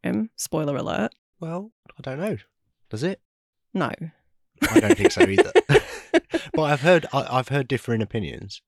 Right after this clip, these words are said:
Speaker 1: Okay,
Speaker 2: 'Cause you don't
Speaker 1: interesting.
Speaker 2: actually see what happens. But we'll, we, we'll, we'll get to that anyway. But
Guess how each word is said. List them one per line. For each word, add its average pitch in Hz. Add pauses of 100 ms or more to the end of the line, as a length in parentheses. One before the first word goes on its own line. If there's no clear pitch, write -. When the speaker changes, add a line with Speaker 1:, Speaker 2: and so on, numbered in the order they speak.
Speaker 1:
Okay, 294
Speaker 2:
'Cause -
you 113
don't 127
Speaker 1:
interesting. 123
Speaker 2:
actually 95
see 101
what 82
happens. - (600)
But 127
we'll, 123
we, 113
we'll, 101 (100)
we'll 98
get 80
to -
that 80
anyway. 78
But 92